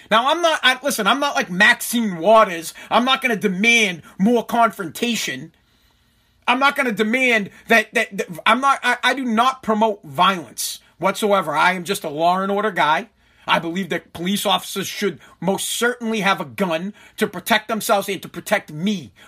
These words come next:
protect my daughter, protect my son, protect my family. I want them to have, I, I, a hundred times over, I want the cop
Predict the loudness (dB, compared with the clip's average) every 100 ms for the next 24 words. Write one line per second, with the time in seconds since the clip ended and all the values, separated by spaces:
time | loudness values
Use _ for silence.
0 | -8 -4 -2 -2 -2 -2 0 2 2 0
1 | -2 -4 -2 -2 -2 -4 -4 0 0 0
2 | -4 -4 -4 -6 -14 -14 -6 -4 -4 -6
3 | -10 -10 _ _ _ -4 2 4 4 2
4 | 2 -2 0 4 4 4 -2 -10 2 4
5 | 4 4 4 2 -6 _ 2 2 4 4
6 | 4 0 -4 0 2 2 4 2 2 -4
7 | -6 _ _ _ _ _ _ _ _ _
8 | _ 6 6 4 0 -2 -2 -8 2 4
9 | 4 2